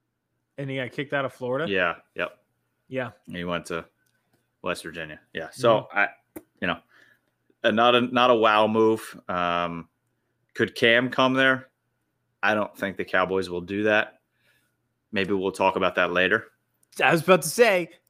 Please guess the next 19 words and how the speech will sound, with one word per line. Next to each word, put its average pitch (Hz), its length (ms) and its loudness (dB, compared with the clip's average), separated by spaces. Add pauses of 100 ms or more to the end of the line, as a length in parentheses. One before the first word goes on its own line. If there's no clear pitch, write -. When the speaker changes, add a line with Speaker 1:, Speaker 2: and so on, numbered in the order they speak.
Speaker 1:
to 254 200 4
be 214 140 -4
determined 185 560 0
if 180 160 -2
he 190 100 -6
does. - 580 -8 (960)
Speaker 2:
Stay 120 420 2
tuned 101 460 -4 (140)
in 98 140 -4
the 87 60 -6
show. 98 320 2 (1000)
Speaker 1:
Yeah. 123 260 6
Speaker 2:
Um, 123 160 -2 (140)
and 131 160 2
then 143 360 6
a - 40 -18
couple 151 300 2
more 135 240 4
things. 131 460 -2